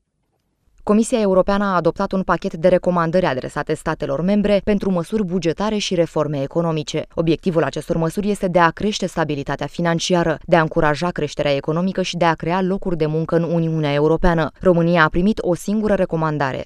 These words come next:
să implementeze măsurile agreate în programul de asistență al Comisiei Europene, Fondului Monetar Internațional și Băncii Mondiale. Executivul european a recomandat Consiliului să înceteze procedura de deficit excesiv pentru Bulgaria și Germania, iar pentru Ungaria să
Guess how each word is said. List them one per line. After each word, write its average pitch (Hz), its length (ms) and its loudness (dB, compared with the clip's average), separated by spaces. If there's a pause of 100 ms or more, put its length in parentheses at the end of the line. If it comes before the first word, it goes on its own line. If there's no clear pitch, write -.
să - 120 0
implementeze 160 640 4
măsurile 147 440 0
agreate 151 540 0
în 131 80 -4
programul 151 460 -2
de 143 80 0
asistență 156 580 -2
al 143 100 0
Comisiei 156 420 -4
Europene, 170 560 2
Fondului 165 340 2
Monetar 160 400 0
Internațional 151 720 -2
și 180 180 -6
Băncii 143 320 -4
Mondiale. 151 600 0
Executivul 165 520 2
european 151 420 2
a 175 60 2
recomandat 160 580 0
Consiliului 170 500 0
să 165 140 -4
înceteze 165 640 0
procedura 147 480 -2
de 139 100 -2
deficit 151 420 -4
excesiv 170 640 -4
pentru 156 280 -2
Bulgaria 147 500 -2
și - 160 -10
Germania, 185 640 2
iar 196 140 4
pentru 190 320 2
Ungaria 185 500 2
să 190 180 0